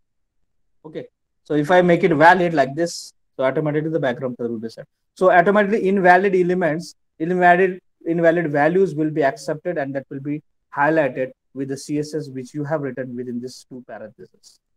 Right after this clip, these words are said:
Is it clear to you? So there is no need for you to write a special code of JavaScript कि क्या था उसके अंदर, फिर क्या वो सही है कि गलत है, तो आपको कुछ बोल, देखने की जरूरत नहीं। Automatically it will be catching those element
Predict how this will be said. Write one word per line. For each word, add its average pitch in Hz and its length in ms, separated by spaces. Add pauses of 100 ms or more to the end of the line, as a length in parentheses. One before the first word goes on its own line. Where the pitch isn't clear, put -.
(240)
Is 151 100
it 175 160
clear 190 180
to 180 120
you? 214 200 (300)
So 160 80
there 165 120
is 170 120
no 196 180
need 202 260
for 208 180
you 185 280
to 214 200 (260)
write 185 300
a 190 40
special 185 380
code 185 280
of 170 280
JavaScript 175 640 (360)
कि 175 160
क्या 185 220 (100)
था 175 140
उसके 170 240
अंदर, 165 480
फिर 160 140
क्या 165 140
वो 165 160
सही 165 300
है 160 140
कि 160 120
गलत 151 340
है, 151 160 (260)
तो 175 60
आपको 165 280
कुछ 180 200
बोल, 160 240
देखने 156 300
की 156 100
जरूरत 143 340
नहीं। 202 120 (440)
Automatically 190 720
it 160 120
will 185 120
be 175 140
catching 170 360
those 160 200
element 170 340